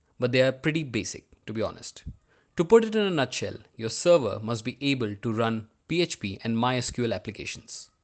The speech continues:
There are a few more specific requirements about versions and whatnot, but more or less, if P H P and my S Q L apps can run, W H M C S can work just fine.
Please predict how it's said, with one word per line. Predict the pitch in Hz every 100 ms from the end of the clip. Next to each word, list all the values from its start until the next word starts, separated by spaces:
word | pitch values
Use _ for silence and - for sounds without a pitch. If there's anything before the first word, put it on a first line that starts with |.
| _ _ _ _ _ _ -
There | 120 123
are |
a | 127
few | - 202
more | 202 202
specific | 196 175 165 - 151
requirements | 135 151 156 120 92 98 - _
about | 113 113
versions | 107 113 151 127 95 - -
and | 117 104
whatnot, | 98 - - - _ _ _ _ _ -
but | 101 120
more | 135 196
or |
less, | 170 101 92 - -
if | 113 -
P | - 185
H | 143 -
P | 101 -
and | 107
my | 120 147
S | 147
Q | - 147
L | -
apps | 104 -
can | 107 101
run, | 98 101 - - _ -
W | 131 160 185
H | 180
M | 160
C | 143 120 101
S | 101 - -
can | 104 104
work | 110 113 - -
just | 107 101 -
fine. | - - -